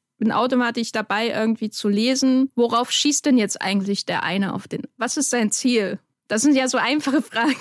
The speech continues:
die gerade im Actionfilm durchaus wichtig sind. Wenn groß in der Action-Szene darüber gesprochen wird,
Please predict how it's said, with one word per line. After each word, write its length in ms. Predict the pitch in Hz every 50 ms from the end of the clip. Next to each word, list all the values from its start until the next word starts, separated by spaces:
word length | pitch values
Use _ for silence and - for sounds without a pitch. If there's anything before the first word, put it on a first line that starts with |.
| - - - - - _ _ _ _ -
die 140 | - 262
gerade 280 | - - 190 226 254 302
im 80 | 262 233
Actionfilm 640 | 254 233 247 269 - - 339 285 - 285 269 262 - -
durchaus 420 | 320 415 381 370 349 320 285 -
wichtig 340 | 349 381 - - 277 226 -
sind. 180 | 214 208 196 - - - _ _ _ _ _ _ _
Wenn 300 | - 180 220 233 240 247
groß 400 | 233 - - - 226 247 247 247
in 80 | - 240
der 160 | 240 233 196
Action-Szene 560 | 226 269 - - 262 262 - - 247 254 247
darüber 320 | 226 233 220 226 233 233 220
gesprochen 560 | 214 214 - - - 285 285 - 285 240 208
wird, 200 | 196 175 - -